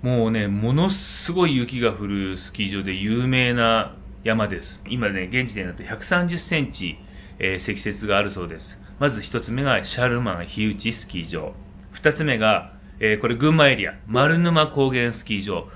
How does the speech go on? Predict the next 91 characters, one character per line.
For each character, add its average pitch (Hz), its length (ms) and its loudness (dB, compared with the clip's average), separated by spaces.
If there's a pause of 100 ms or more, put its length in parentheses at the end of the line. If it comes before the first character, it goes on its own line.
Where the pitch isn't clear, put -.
こ 208 100 -4
こ 214 100 8
す 196 140 0
ご 120 200 2
い。 - 40 -6 (560)
積 165 240 0
雪 160 200 0
百 147 220 -2
六 190 200 2
十 185 140 4
五 151 140 4
セ 185 160 2
ン 165 60 2
チ 110 140 -2
っ - 40 -4
て - 100 -12
観 107 160 -6
測 101 160 -6
さ 92 140 -4
れ 90 80 -4
て 92 100 -4
い - 20 -4
ま 90 140 -6
す。 - 160 -14 (240)
こ 170 140 2
こ 208 120 2
も 208 260 6
標 160 200 2
高 165 80 0
の 156 100 2
高 160 260 2
い 147 40 6
山 107 220 2
だ 98 100 -2
し、 107 180 -2
ち - 80 -6
ょ 175 80 4
う - 20 4
ど 170 100 0
ね、 127 340 2 (240)
え 110 280 6
ー - 20 -12
と、 113 60 -2
雪 131 340 -2
雲 190 220 4
の 175 100 0
通 165 160 0
り 170 220 4
道 123 120 -4
に 104 120 2
あ 92 80 2
る 87 360 -4 (140)
雪 110 240 -4
山 101 240 0
な 98 120 -2
の 82 100 -8
で、 95 440 0 (100)
い 151 60 -4
つ 143 120 -2
も 107 80 0
ね、 95 100 -2
コ 151 160 2
ン 156 60 2
ス - 40 -6
タ 107 120 2
ン 98 60 -6
ト 90 80 -6
に、 87 300 -6 (220)
え 90 340 -2
ー、 - 40 -10
積 - 220 -4
雪 110 200 -2
の 104 200 0
あ 143 80 4
る 110 120 2
山 104 220 2
だ 95 120 -2
と 90 140 -4
は 85 80 -4
思 104 180 -2
う 104 40 0
ん - 20 -2
で 95 80 -2
す - 80 -10
け 120 60 -4
ど 131 80 0
も、 135 80 4
や 120 100 4
っ - 60 -6
ぱ 143 120 6
り 104 220 0